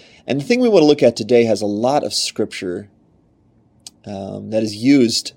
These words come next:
to speak against this, and I, we want to help ourselves think biblically about it. So, you know, we're eleven days until the next election, and the second debate was last night, and everyone's thinking about, you know, who's gonna be the next president of the United States. And I don't know if you watched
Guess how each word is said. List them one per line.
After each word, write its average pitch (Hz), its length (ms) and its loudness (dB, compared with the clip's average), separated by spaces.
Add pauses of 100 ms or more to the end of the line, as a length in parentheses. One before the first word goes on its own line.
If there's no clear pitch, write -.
(240)
to 113 220 -4
speak 180 360 -2
against 101 420 -8
this, 87 320 -8
and 101 220 -10
I, 78 120 -6
we 127 100 -2
want 185 140 -2
to 180 60 -2
help 180 180 -4
ourselves 123 340 -2
think 113 220 -6
biblically 92 440 -2
about 69 280 -6
it. - 180 -12 (960)
So, 147 760 6 (540)
you 147 80 -4
know, 151 80 2
we're 139 120 4
eleven 160 280 6
days 123 320 6
until 110 240 -8
the 104 80 -6
next 98 260 -10
election, 80 540 -12 (300)
and 95 260 -12
the 104 80 -12
second 117 360 -4
debate 98 300 -6
was 98 180 -12
last 95 340 -6
night, 98 400 -8
and 95 120 -12
everyone's 104 420 -10
thinking 101 300 -12
about, 95 400 -4
you 98 100 -8
know, 98 80 -12
who's 104 200 -8
gonna 107 140 -8
be 98 100 -8
the 95 80 -8
next 95 340 -12
president 101 380 -6
of 95 80 -12
the 95 80 -10
United 95 300 -10
States. 95 580 -6
And 104 100 -6
I 107 40 -6
don't 104 100 -8
know 101 80 -6
if 101 80 -10
you 107 80 -4
watched 120 480 2